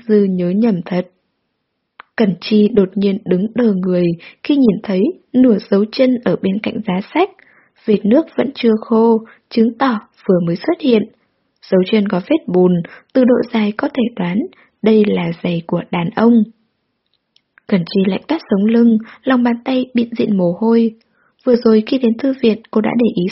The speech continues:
xung quanh, biết chắc không có ai ở trong tòa nhà. Căn cứ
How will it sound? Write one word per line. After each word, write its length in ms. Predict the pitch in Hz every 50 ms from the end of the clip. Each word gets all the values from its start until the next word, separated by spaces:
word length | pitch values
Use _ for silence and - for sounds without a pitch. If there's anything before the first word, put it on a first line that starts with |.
| - -
xung 200 | 240 220 220 220
quanh, 220 | - 220 220 226 226 226 220 220 - - _ _
biết 160 | 294 294 349 - -
chắc 220 | - - 349 - _
không 260 | _ - 294 269 269
có 100 | 269 -
ai 280 | - - 269 254 233 233 233
ở 100 | 208 175
trong 220 | - - 202 202 214
tòa 200 | _ - 175 175
nhà. 500 | 170 170 175 170 170 170 165 170 180 _ _ _ _ _ _ _ _ _ _ _ _
Căn 160 | - 226 214
cứ 220 | 214 220 214 190